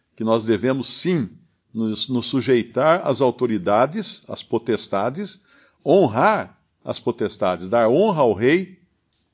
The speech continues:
Por isso que é, ah, é horrível quando nós encontramos hoje, nessa época de redes sociais, nós encontramos um cristão falando mal das autoridades, sejam elas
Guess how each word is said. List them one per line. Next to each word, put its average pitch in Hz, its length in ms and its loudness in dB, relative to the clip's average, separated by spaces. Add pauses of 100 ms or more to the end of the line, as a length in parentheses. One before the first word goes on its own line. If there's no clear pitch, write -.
(180)
Por 120 140 -2
isso - 180 -2
que 170 80 2
é, 143 200 4 (400)
ah, 113 680 4
é 127 80 0
horrível 123 580 2
quando 135 240 0
nós 127 220 2
encontramos 127 680 -2
hoje, 123 300 2
nessa 107 320 -2
época 113 240 0
de 104 80 -4
redes 104 260 -4
sociais, 131 640 -2 (380)
nós 127 180 2
encontramos 156 720 -2
um 143 80 -2
cristão 147 560 -2
falando 165 420 0
mal 139 480 2 (540)
das 127 160 2
autoridades, 101 680 2
sejam 247 360 -2
elas 208 400 0